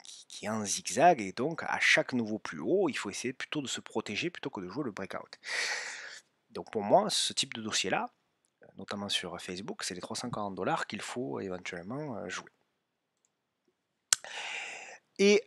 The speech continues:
euh, pour finir Square, alors Square on avait eu, euh, on avait eu un signal d'achat, on avait eu un signal d'achat,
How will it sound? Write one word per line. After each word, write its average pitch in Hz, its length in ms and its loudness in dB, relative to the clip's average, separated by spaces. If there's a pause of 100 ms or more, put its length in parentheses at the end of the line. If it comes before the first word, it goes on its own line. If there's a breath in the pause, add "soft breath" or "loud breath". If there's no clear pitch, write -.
euh, 147 320 12
pour 151 160 0
finir 139 240 6
Square, 196 320 12
alors 123 160 10
Square 202 220 10
on 165 80 10
avait 127 180 8
eu, 147 240 4
euh, 117 240 8
on 104 80 2
avait 92 200 -2
eu 123 220 0
un 104 140 0
signal 104 300 0
d'achat, 160 600 6
on 139 100 4
avait 104 160 0
eu 107 40 0
un 104 40 -2
signal 101 280 -2
d'achat, 104 500 4